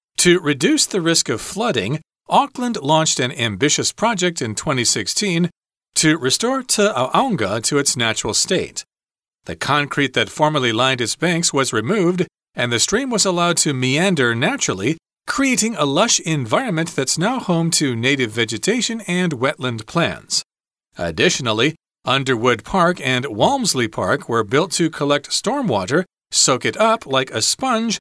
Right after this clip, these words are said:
and slowly release it back into the creek. This project has not only improved the area's aesthetic appeal, but also allowed Auckland to become a sponge city.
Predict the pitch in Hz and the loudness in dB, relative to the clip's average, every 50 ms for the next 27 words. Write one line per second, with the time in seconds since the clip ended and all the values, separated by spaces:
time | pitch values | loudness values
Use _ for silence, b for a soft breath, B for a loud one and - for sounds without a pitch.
0 | _ _ _ _ - 180 156 151 - - - 214 240 269 254 254 254 226 170 165 | _ _ _ _ -4 -2 0 0 0 0 2 2 2 2 2 0 0 0 2 2
1 | 160 190 240 240 - - 247 - - 180 170 170 165 - 175 143 147 139 127 - | 2 2 2 2 2 0 -2 -2 -2 0 0 0 -2 -2 -2 -2 -2 -2 0 0
2 | 131 117 110 120 110 - - - 180 127 85 - - - - _ _ _ _ _ | 0 0 0 -2 -6 -4 0 0 0 0 0 -2 -10 -20 -20 _ _ _ _ _
3 | _ _ _ _ - 85 - - - - 127 127 127 117 127 117 117 - 123 113 | _ _ _ _ -4 -4 -4 -2 0 0 2 2 2 0 0 -2 -2 -2 -4 -4
4 | 101 - 127 127 131 143 - 143 131 127 127 131 - - 120 104 - - 143 135 | -4 -2 0 0 0 0 0 -2 -2 -2 -2 -4 -4 -6 -8 -10 -6 -2 0 0
5 | 135 127 117 117 - - 127 127 123 123 123 117 - - - 123 - - - - | 0 0 -2 -6 -4 -2 0 0 2 2 2 0 0 -2 -2 -2 -2 -2 0 -2
6 | 139 123 120 113 - 110 90 - - 247 240 143 123 139 160 156 123 - - - | -2 -2 -2 -4 -6 -8 -8 -6 -4 0 2 2 4 2 2 2 0 -2 -4 -2
7 | - - 208 247 233 - 240 233 - - 196 185 180 180 185 180 - - 220 240 | 0 0 2 2 2 0 0 -2 -2 -2 -2 0 0 0 0 -2 0 0 0 0
8 | 233 - - 190 190 185 - 185 170 165 175 170 - 135 127 127 139 - - 117 | 0 -2 -4 -4 -2 -2 -2 -2 0 0 -2 -2 0 0 0 0 -2 -2 -2 0
9 | 110 - - - - - 165 156 135 120 123 123 113 135 135 - - - 185 160 | 0 0 -2 -4 0 2 2 4 4 2 0 -2 -4 -4 -2 -2 0 0 0 0
10 | 139 104 80 - - | 0 -2 -4 -6 -12